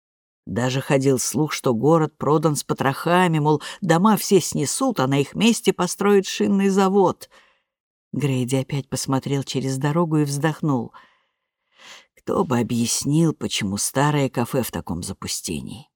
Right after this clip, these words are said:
Это неправильно. Туда ходили как в гости к добрым друзьям.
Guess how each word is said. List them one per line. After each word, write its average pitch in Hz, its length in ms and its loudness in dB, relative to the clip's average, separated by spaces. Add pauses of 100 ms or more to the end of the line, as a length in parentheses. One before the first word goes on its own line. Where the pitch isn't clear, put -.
(120)
Это 135 180 -8
неправильно. 113 960 -4 (500)
Туда 139 280 2
ходили 170 460 2
как 156 220 -2
в 123 140 -4
гости 175 440 2
к 147 100 2
добрым 160 500 2
друзьям. 151 760 2